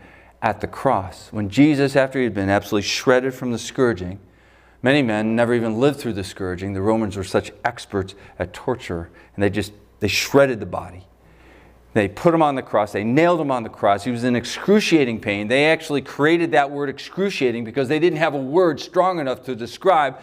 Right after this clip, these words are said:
the pain that someone went through when they experienced crucifixion. Jesus was on the cross being crucified, and while he was there, he was being mocked, he was being spit upon, and this situation happened.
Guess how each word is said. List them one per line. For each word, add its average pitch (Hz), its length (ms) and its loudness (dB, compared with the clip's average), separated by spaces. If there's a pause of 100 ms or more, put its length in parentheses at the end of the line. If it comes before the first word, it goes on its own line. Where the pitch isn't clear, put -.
(140)
the 135 80 -8
pain 196 520 0
that 147 100 -6
someone 147 320 -2
went 131 200 -6
through 175 280 2 (240)
when 143 160 0
they 139 80 4
experienced 135 460 -4
crucifixion. 120 600 -10 (320)
Jesus 131 380 -2
was 135 120 2
on 123 140 0
the 107 80 -8
cross 127 300 0
being 110 160 -6
crucified, 110 500 0
and 113 140 -6
while 151 160 2
he 151 80 0
was 131 120 -6
there, 160 220 4
he 143 60 -2
was 127 100 -6
being 113 260 -6
mocked, 143 300 2
he 131 60 -10
was 113 80 -16
being 110 160 -10
spit 156 260 -2
upon, 147 320 -2 (340)
and 110 240 -10
this 170 220 2
situation 147 600 -6
happened. 113 400 -10